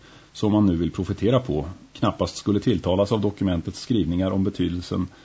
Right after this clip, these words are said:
av att upprätta avtal med den,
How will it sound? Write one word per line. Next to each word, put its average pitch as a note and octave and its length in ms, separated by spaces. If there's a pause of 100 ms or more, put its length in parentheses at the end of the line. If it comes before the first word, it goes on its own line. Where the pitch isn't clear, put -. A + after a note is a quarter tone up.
(340)
av G2+ 140
att G2+ 160
upprätta F#2+ 440
avtal E2+ 560
med F2 240
den, E2+ 380